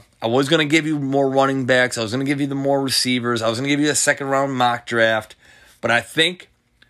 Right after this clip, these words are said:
doing something like this can intrigue you guys to give me what trades you guys can see happening, or maybe what you've guys heard. So, uh, I'm kind of intrigued to hear what you guys think.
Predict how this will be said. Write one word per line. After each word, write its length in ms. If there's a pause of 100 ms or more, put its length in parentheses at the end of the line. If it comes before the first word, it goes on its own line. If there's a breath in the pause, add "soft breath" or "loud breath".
(540 soft breath)
doing 260
something 380
like 220
this 420 (360 soft breath)
can 140
intrigue 440
you 160
guys 480
to 100
give 240
me 160
what 460
trades 400
you 100
guys 320
can 160
see 220
happening, 460
or 180
maybe 260
what 240
you've 300
guys 320
heard. 320 (440 soft breath)
So, 280
uh, 380 (680 soft breath)
I'm 140
kind 400
of 280 (220)
intrigued 800
to 100
hear 480 (280)
what 180
you 140
guys 380
think. 420